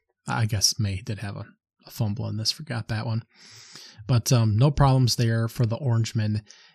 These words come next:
as a four and oh start turns into four and two overall, oh and two in conference play, unfortunately for that crew. Just rough to be an Orangeman.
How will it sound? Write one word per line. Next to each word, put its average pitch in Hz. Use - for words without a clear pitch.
as 104
a 107
four 156
and 147
oh 139
start 139
turns 127
into 120
four 147
and 139
two 135
overall, 113
oh 151
and 139
two 135
in 123
conference 120
play, 107
unfortunately 110
for -
that 101
crew. 104
Just -
rough -
to 110
be 98
an 110
Orangeman. 107